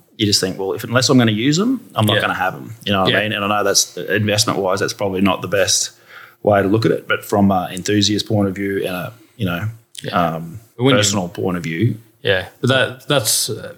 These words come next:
Speaker 2: yeah, but it gets to the point, I mean, a lot of people forget that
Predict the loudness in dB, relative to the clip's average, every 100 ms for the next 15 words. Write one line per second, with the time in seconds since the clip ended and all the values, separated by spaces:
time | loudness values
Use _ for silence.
0 | -14 -2 2 2 0 -6 -14 -4 0 2
1 | 0 -4 -4 -2 -2 -2 -4 -6 -2 -2
2 | -2 -4 0 0 0 0